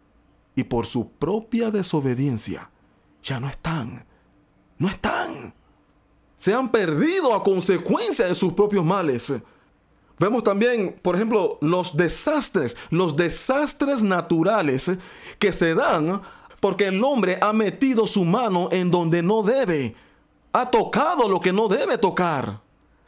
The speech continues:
ha realizado tantos cambios arbitrariamente en la naturaleza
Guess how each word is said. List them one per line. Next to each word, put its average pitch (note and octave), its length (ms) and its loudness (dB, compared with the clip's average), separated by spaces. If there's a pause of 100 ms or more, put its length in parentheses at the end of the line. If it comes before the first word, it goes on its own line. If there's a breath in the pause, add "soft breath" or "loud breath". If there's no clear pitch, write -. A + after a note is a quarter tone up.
ha G#3+ 140 0
realizado A#3+ 760 2
tantos C#4+ 500 2
cambios A#3 520 2
arbitrariamente G#3 1400 2
en F#3+ 80 -2
la F3+ 80 0
naturaleza F3 800 0